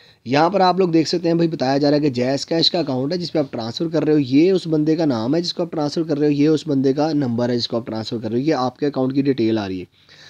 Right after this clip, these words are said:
यहाँ आ रही है पेमेंट के भाई ये पेमेंट जा रही है। यहाँ पर देखें फिर से दोबारा अकाउंट नंबर और नाम बताया जा रहा है और नीचे जो देखने वाली चीज़ है ना ये देखिए यहाँ पर फ्री शो हो रहा है।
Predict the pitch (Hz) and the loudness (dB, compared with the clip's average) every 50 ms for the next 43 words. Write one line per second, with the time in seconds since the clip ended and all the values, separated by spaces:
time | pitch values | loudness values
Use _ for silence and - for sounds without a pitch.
0 | - - _ - 135 135 151 180 208 208 185 175 180 190 190 175 - 151 139 135 | -20 -20 _ -10 -2 2 4 4 4 4 4 6 6 4 4 2 4 4 4 6
1 | 143 170 180 170 160 175 160 165 165 143 139 143 156 160 156 156 160 160 151 143 | 6 4 2 0 0 0 2 2 2 2 0 0 2 2 2 2 2 0 0 0
2 | 135 107 110 131 160 180 175 _ - - - - _ _ - 110 123 156 170 185 | -2 0 2 2 2 0 0 _ -16 -20 -20 -20 _ _ -12 -6 -2 0 0 2
3 | 202 214 202 190 180 165 190 160 - 165 151 - 190 190 185 175 165 165 165 175 | 2 0 0 0 2 0 0 0 0 0 0 2 0 0 2 4 4 4 4 4
4 | 175 175 - _ - - 156 - 147 143 156 165 165 165 160 160 165 165 - 156 | 2 0 -4 _ -10 -10 -4 0 2 2 2 2 2 0 0 0 0 0 0 -2
5 | 151 147 135 123 107 117 139 160 160 165 160 151 151 151 156 151 147 143 147 151 | -2 0 0 -2 -2 -2 -4 -2 -2 -2 0 2 2 2 2 2 2 2 0 0
6 | 156 156 _ _ _ _ _ - - 208 185 185 175 170 175 160 - 220 190 214 | -2 -6 _ _ _ _ _ -6 -4 -2 0 4 4 4 4 4 4 2 4 6
7 | 196 185 156 160 151 143 - 165 165 170 165 156 - 143 143 160 156 160 147 139 | 4 4 4 4 2 2 4 2 4 4 4 4 2 0 0 2 2 4 4 4
8 | 139 139 131 - 147 139 127 127 123 143 156 143 - - - 135 131 131 123 - | 4 4 2 2 2 2 2 2 0 0 -2 -4 -4 -4 0 4 4 4 4 4
9 | 135 113 95 85 85 - - - - - - | 0 -2 -2 -4 -10 -18 -20 -20 -20 -20 -20